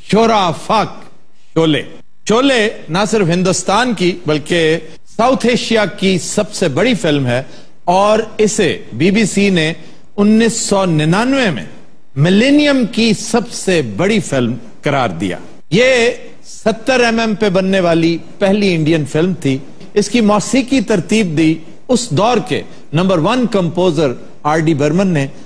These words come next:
और रमेश सिप्पी इसके डायरेक्टर थे। कहानी बहुत दिलचस्प, स्पेल बाइंडिंग थी। आगाज होता है एक देही पुलिस स्टेशन से। इलाके का इंतहाई खौफनाक डाकू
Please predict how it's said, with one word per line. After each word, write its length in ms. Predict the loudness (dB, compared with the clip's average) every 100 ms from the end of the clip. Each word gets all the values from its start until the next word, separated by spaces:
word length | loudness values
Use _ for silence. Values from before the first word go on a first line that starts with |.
| -6 -2
और 200 | 0 0
रमेश 360 | 2 2 2
सिप्पी 600 | 0 -4 -4 0 0 0 -6 -8 -6
इसके 380 | -2 0 0 -4 -10 -4
डायरेक्टर 480 | 0 0 -2 -6
थे। 160 | -6 -10 -14 -2
कहानी 500 | 0 2 2 0 -4 -8 -16 -4
बहुत 260 | 2 2 2
दिलचस्प, 760 | 2 2 2 0 0 -6 -12 -16 -14
स्पेल 240 | -2 2 2
बाइंडिंग 440 | 2 2 2 0
थी। 260 | 0 -2 -2 -8 -2
आगाज 480 | 0 2 2 2 2
होता 340 | 0 0 0
है 320 | 2 0 -4 -4
एक 180 | -2 -2
देही 560 | -2 2 4 4 2 -2 -8 -12 0
पुलिस 300 | 2 2 0
स्टेशन 400 | -2 0 -2 -4
से। 180 | -8 -12 -14 -2
इलाके 400 | 2 2 2 -2
का 140 | 0 0
इंतहाई 440 | 0 0 2 2
खौफनाक 720 | 0 -2 -2 0 2 2 0
डाकू 480 | -2 -2 0 0